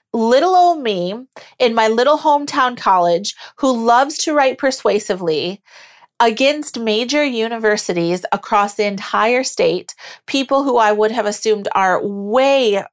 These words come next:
more skilled than I am. And I won.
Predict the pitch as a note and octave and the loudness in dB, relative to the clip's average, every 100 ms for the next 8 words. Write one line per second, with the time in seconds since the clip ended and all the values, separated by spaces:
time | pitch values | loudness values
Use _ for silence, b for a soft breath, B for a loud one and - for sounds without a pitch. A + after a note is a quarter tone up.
0 | - G3+ G#3 F#3+ - - F3+ E3+ F3 F#3+ | -12 -2 0 0 -2 0 2 2 -2 -4
1 | F#3 E3+ D#3+ D#3 C#2 G#3+ A#3 _ _ _ | -2 0 0 -2 -6 -10 -16 _ _ _
2 | b b b b b b b b _ _ | b b b b b b b b _ _
3 | B3+ B3+ - C4 F#4 F4 A#3+ D#4 B4 C4 | -2 0 0 2 2 0 0 2 2 0
4 | E3+ F3 F3 | -2 -6 -6